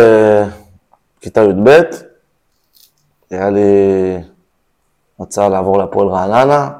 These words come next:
הלכתי, כבר התחלתי להתאמן איתם והכל, וכרטיס שחקן שלי היה שייך להפועל אשקלון.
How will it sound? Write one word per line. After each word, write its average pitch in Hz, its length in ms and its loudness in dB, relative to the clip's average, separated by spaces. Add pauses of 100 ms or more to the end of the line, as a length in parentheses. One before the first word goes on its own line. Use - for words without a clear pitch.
(800)
הלכתי, 98 320 -4
כבר 92 160 -8
התחלתי 98 300 -6
להתאמן 98 360 -6
איתם 117 360 -6
והכל, 110 360 -2 (1300)
וכרטיס 98 1800 -2
שחקן 123 220 -2
שלי 113 140 -4
היה 104 80 2
שייך 104 180 -2
להפועל 104 300 0
אשקלון. 120 420 -6